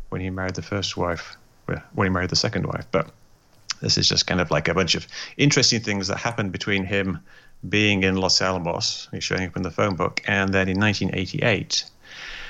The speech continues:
And in nineteen eighty-eight, he met a guy called John Lear,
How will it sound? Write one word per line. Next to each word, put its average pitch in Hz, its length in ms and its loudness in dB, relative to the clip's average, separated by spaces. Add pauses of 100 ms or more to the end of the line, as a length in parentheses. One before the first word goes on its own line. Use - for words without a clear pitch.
(340)
And 113 260 6
in 123 140 6
nineteen 156 300 4
eighty-eight, 143 440 4
he 117 80 0
met 113 160 4
a 113 60 4
guy 113 240 4
called 110 320 0
John 117 400 2
Lear, 107 520 2